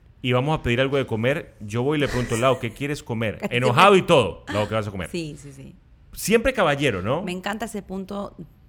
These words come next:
Speaker 2: tuyo, porque me parece que es algo que demuestra demasiado cómo el hombre está igual por encima del bien y el mal, ¿no?
Speaker 1: Hay un meme.
Speaker 2: El hombre puede.
Speaker 1: Hay un meme que
Speaker 2: La
Speaker 1: es,
Speaker 2: mujer no.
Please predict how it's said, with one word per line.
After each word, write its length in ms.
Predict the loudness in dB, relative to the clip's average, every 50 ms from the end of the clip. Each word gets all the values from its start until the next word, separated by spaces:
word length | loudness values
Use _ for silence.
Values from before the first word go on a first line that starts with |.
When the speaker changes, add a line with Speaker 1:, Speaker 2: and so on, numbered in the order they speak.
| -20 -14
Speaker 2:
tuyo, 340 | -12 -10 -10 -10 -10 -12 -12
porque 200 | -12 -14 -12 -10
me 80 | -10 -8
parece 280 | -8 -8 -8 -8 -8 -8
que 60 | -6
es 100 | -4 -4
algo 260 | -2 -2 -2 -2 -2
que 100 | -2 -2
demuestra 380 | -4 -2 -4 -6 -8 -8 -6 -6
demasiado 760 | -6 -4 -6 -6 -6 -4 -4 -2 -2 -2 -4 -4 -6 -10 -12
cómo 240 | -10 -8 -6 -6
el 80 | -6 -6
hombre 200 | -6 -6 -8 -8
está 340 | -10 -6 -4 -4 -2 -2 -2
igual 520 | -4 -4 -2 0 0 0 0 0 -4 -8 -12 -18 -20 -20 -20 -20 -14 -6
por 140 | -2 -2 -2
encima 380 | -2 -4 -6 -8 -6 -2 0 0
del 80 | 0 0
bien 140 | -2 -4 -6
y 20 |
el 100 | -6 -6
mal, 300 | -6 -6 -8 -8 -10 -12 -10
¿no? 360 | -8 -6 -6 -6 -6 -8 -12 -10 -4
Speaker 1:
Hay 160 | 0 0 2
un 120 | 2 2 2
meme. 440 | 4 2 2 2 0 -2 -2 -2 -2
Speaker 2:
El 100 | -2 -2
hombre 220 | -2 -2 -2 -2
puede. 420 | -2 -2 -2 -2 -2 -4 -8 -6 -2
Speaker 1:
Hay 140 | 0 0 2
un 60 | 2 2
meme 240 | 0 0 0 -2
que 100 | -2 0
Speaker 2:
La 60 | 0 2
Speaker 1:
es, 40 | 2
Speaker 2:
mujer 160 | 2 0 -2 -2
no. 200 | -4 -6 -6